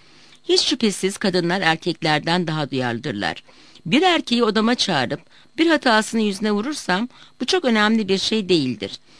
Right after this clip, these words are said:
Hiç kimse eleştiri almaktan hoşlanmaz. Bazı erkekler onları eleştirdiğim zaman benimle tartışırlar. Ama on dakika sonra ortalık süt liman olur. Ya kadınlar?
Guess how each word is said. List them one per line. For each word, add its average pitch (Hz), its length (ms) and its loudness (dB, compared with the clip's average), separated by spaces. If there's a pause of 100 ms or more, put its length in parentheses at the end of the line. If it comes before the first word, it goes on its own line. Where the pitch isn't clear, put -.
(120)
Hiç - 220 -2
kimse 339 320 0
eleştiri 196 420 0
almaktan 160 460 0
hoşlanmaz. 147 720 -4 (400)
Bazı 349 260 4
erkekler 214 460 2
onları 202 320 0
eleştirdiğim 196 640 -2
zaman 165 400 0
benimle 180 320 2
tartışırlar. 123 760 -4 (380)
Ama 254 220 4
on 339 180 2
dakika 208 360 -2
sonra 175 320 -2
ortalık 226 480 -2
süt - 240 -8
liman 160 200 0
olur. 123 320 -4 (400)
Ya 302 140 2
kadınlar? 240 520 0